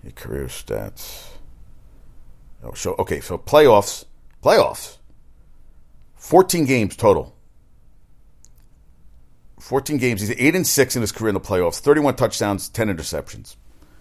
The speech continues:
I thought he played more playoff games. Now, he's behind Aaron Rodgers. And I was just curious. I was like, "Where does he stand compared to those guys?"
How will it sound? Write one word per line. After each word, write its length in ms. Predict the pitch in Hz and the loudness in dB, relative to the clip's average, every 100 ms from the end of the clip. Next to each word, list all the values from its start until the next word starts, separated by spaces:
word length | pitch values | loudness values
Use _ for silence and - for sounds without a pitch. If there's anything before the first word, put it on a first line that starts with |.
| - - - - - | -20 -20 -20 -20 -16
I 40 | |
thought 140 | - | -6
he 60 | 247 | -6
played 240 | - 104 | 0 0
more 140 | 80 78 | 0 -4
playoff 340 | - 85 87 | -2 -4 -4
games. 440 | - 50 - - - - - - - - - - - - - - - - - - - - _ - - - | -8 -14 -16 -20 -20 -20 -20 -20 -20 -20 -20 -20 -20 -20 -20 -20 -20 -20 -20 -20 -20 -20 _ -20 -20 -6
Now, 180 | 95 101 | -2 0
he's 200 | 127 - | 0 2
behind 500 | 107 127 127 107 90 | 4 8 8 6 4
Aaron 260 | 98 92 | 2 4
Rodgers. 480 | 90 82 65 57 - - - - | 2 0 -4 -14 -18 -20 -20 -4
And 100 | 139 | 2
I 40 | 117 | 2
was 100 | 104 | 2
just 140 | 101 | -2
curious. 240 | 135 104 92 | 2 0 0
I 40 | |
was 80 | 85 | -6
like, 100 | 82 | 0
"Where 160 | 104 | 0
does 100 | 107 | 0
he 80 | 95 | -4
stand 300 | 92 98 87 | -4 -4 -6
compared 220 | - 82 | -6 -6
to 60 | 73 | -4
those 160 | 78 - | -6 -6
guys?" 300 | 64 60 | -10 -12